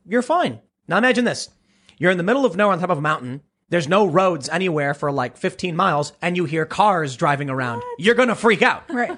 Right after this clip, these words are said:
Speaker 1: Like, if you're in your cabin in the woods on your property, it's like a, you know, twenty acres or something in the middle of nowhere, or you're on some resort and you hear cars driving around and there's no roads, you'll probably wake up like, "What is going on?" You'll freak out. Imagine if you were, you know, vacationing somewhere in a private community and then you hear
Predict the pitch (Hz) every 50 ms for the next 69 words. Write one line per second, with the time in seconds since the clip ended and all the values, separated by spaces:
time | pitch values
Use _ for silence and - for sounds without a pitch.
0 | - - 196 190 190 196 - 196 247 302 285 - 214 220 208 180 - - - 180
1 | 190 196 165 185 180 170 160 147 139 139 143 139 135 127 - 170 - - 156 151
2 | 139 - 151 143 143 135 - 139 - 127 120 - 123 123 120 107 107 - _ -
3 | - _ _ _ - - 147 180 180 175 160 151 - 147 143 135 120 - 135 127
4 | - 127 120 120 160 233 226 190 160 156 143 139 139 135 131 - _ _ - _
5 | - - 165 165 165 160 156 165 175 170 170 190 165 156 147 147 139 123 156 160
6 | 135 117 110 - _ _ _ _ _ _ _ _ - 160 175 190 208 180 143 202
7 | 196 165 - - - 156 165 180 208 185 151 143 185 185 196 196 208 208 196 196
8 | 190 196 185 175 156 143 131 143 147 143 131 139 156 202 233 196 - - - -
9 | 170 170 170 - 170 175 170 170 165 143 147 147 147 143 143 143 - 135 135 131
10 | 127 - 117 127 156 156 147 - - - 143 165 135 120 156 147 139 131 127 127
11 | 123 113 117 135 135 - - 135 120 135 117 92 - - _ _ _ _ _ _
12 | _ _ - - 156 170 180 190 175 202 190 190 180 - 175 175 175 170 160 156
13 | 151 147 143 135 143 151 127 123 120 - - 123 156 151 - 165 175 170 - 165
14 | 156 135 127 - 143 131 131 131 131 135 131 117 - - 143 156 156 156 - 151
15 | 185 202 160 156 156 147 156 160 165 156 151 143 196 202 185 151 143 143 -